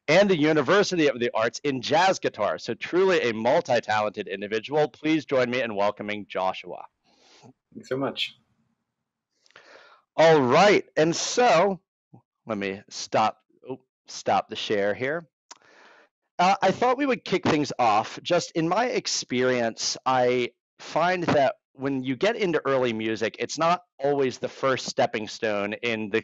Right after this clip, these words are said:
Speaker 1: in your sort of path to early music, or classical music rather. So I just wondered for each of the panelists, and we'll start with Caitlin,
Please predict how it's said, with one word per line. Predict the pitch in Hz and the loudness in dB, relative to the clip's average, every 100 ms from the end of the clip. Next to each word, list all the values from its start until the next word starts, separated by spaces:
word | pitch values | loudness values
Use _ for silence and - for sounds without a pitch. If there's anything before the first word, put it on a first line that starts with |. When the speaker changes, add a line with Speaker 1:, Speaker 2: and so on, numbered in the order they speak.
| - | -4
Speaker 1:
in | 127 120 | -4 -2
your | 110 110 | -2 -2
sort | - 107 | 0 -2
of | - | 0
path | - 107 98 - | 2 2 2 -2
to | 104 95 - | -4 -4 -4
early | 110 101 | -2 -2
music, | 98 95 101 110 | -4 -8 -8 -4
or | 120 110 | -4 0
classical | 127 117 110 101 | 2 2 0 -8
music | 98 95 98 | -10 -8 -8
rather. | - 95 95 95 - - - | -4 -2 -2 -6 -10 -14 -10
So | - - 175 180 | 0 6 6 8
I | 151 | 6
just | 170 208 | 6 4
wondered | 202 202 170 | 4 2 2
for | 160 - | -2 -2
each | 185 202 196 | -2 -2 -2
of | |
the | 151 | -2
panelists, | - 127 123 117 110 107 - | -2 0 2 2 2 0 -6
and | - | -6
we'll | 120 | -6
start | 110 - 135 - | -6 -2 -2 0
with | 110 - | -4 -6
Caitlin, | - 190 180 117 107 | -2 -2 0 -4 -8